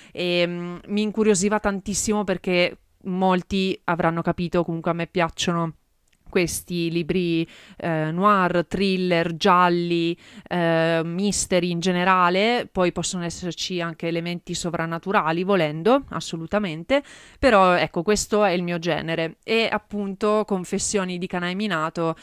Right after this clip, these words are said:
eh, res-, rispetta dei requisiti, perché abbiamo una insegnante di una scuola media che, eh, vuole abbandonare l'insegnamento, lo rivela alla sua classe, ma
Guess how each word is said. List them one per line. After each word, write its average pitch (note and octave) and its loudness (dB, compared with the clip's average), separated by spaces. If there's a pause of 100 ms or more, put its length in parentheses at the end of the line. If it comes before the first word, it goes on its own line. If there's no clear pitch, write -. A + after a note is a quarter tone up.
(200)
eh, F3 -2
res-, G#3 2 (260)
rispetta G3+ 0
dei F3 2
requisiti, E3 -4
perché F#3 0 (280)
abbiamo F3 2 (140)
una E3+ -2
insegnante F3+ 0
di F3 -4
una E3+ -2
scuola G3 4
media F#3 2
che, E3+ 2 (300)
eh, D#3+ -4
vuole A3 4
abbandonare F3+ 2
l'insegnamento, E3+ -2
lo E3 4
rivela F3 2
alla D#3+ 0
sua D#3+ -2
classe, F#3 -2 (340)
ma G#3+ 2